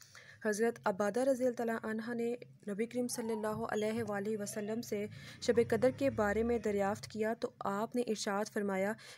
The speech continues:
कि रमज़ान के आखिर अशरे की ताक रातों में, यानी कि इक्कीसवीं, तेईसवीं, पच्चीसवीं, सताईसवीं और उनतीसवीं ताक रातों में लैलतुल कद्र को तलाश करो। जो शख्स ईमान के साथ सवाब की नीयत से इस रात में इबादत करे,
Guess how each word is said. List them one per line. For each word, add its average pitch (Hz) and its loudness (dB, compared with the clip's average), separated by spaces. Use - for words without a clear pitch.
कि 226 4
रमज़ान 208 0
के 247 2
आखिर 226 -4
अशरे 220 -2
की 220 -4
ताक 220 -2
रातों 196 -2
में, 196 -2
यानी 202 -2
कि 208 -2
इक्कीसवीं, 233 -2
तेईसवीं, 220 -2
पच्चीसवीं, 226 -4
सताईसवीं 214 -2
और 220 -4
उनतीसवीं 226 -2
ताक 208 -4
रातों 208 -4
में 208 -2
लैलतुल 214 2
कद्र 214 -2
को 220 -2
तलाश 196 -2
करो। 185 -4
जो 214 0
शख्स 233 -4
ईमान 214 2
के 254 0
साथ 202 -2
सवाब 214 -2
की 254 -4
नीयत 202 -2
से 220 -2
इस - -6
रात 208 -4
में 220 -2
इबादत 196 -4
करे, 202 -4